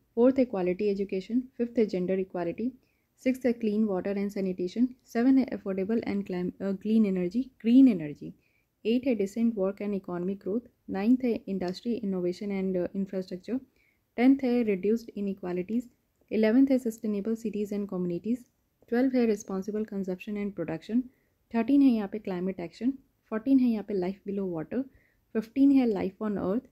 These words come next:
सिक्सटीन है peace and, अ, justice and सेवनटीन है partnership for the goal।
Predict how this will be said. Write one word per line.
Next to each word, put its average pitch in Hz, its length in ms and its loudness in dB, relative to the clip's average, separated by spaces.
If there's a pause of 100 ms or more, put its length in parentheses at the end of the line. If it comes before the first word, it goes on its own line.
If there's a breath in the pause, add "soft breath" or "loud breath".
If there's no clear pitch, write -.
(380)
सिक्सटीन 240 360 2
है 254 140 2
peace 220 320 -4
and, 220 240 2
अ, 180 360 -4
justice 185 440 -4 (400)
and 202 120 -2
सेवनटीन 220 420 0
है 240 160 2
partnership 220 500 -4 (120)
for 190 160 -2
the 185 140 -4
goal। 151 180 -2